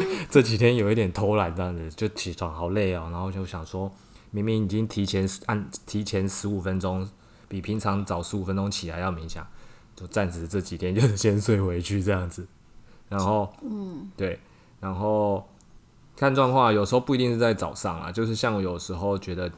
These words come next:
Speaker 2: 呃，早上，假-，假设我们今天早上没有冥想，冥想，然后今天可能中午过后，下午有一个空档时间没事做，然后就可能会冥想一下，不一定。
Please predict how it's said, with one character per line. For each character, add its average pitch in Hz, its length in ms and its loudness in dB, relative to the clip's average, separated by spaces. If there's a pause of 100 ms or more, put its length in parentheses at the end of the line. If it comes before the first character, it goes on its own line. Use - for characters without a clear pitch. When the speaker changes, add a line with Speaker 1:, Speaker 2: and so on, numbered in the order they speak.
Speaker 2:
呃， 90 400 -6
早 82 160 -6
上， 110 260 0
假-， 95 160 -4
假 92 220 -2
设 117 160 2
我 92 40 2
们 90 80 -2
今 104 120 -4
天 104 100 0
早 90 160 -4
上 104 180 -2
没 92 140 -2
有 85 100 -4
冥 80 220 -8
想， 82 200 -8 (420)
冥 92 180 -4
想， 92 200 -4 (300)
然 92 140 -8
后 95 240 -2
今 101 180 -4
天 101 200 -2
可 87 160 -6
能 85 260 -8
中 101 260 -4
午 87 300 -4
过 95 200 -4
后， 92 220 -4
下 95 240 -2
午 85 140 -4
有 87 100 -4
一 87 40 -8
个 87 80 -8
空 95 260 -4
档 80 180 -6
时 82 180 -10
间 87 220 -6
没 85 140 -4
事 87 180 -10
做， 82 260 -8
然 80 100 -8
后 82 80 -8
就 87 160 -10
可 - 160 -14
能 82 100 -14
会 85 140 -8
冥 80 220 -10
想 - 180 -10 (100)
一 - 60 -18
下， 90 200 -14 (300)
不 90 140 -8
一 80 120 -14
定。 82 140 -10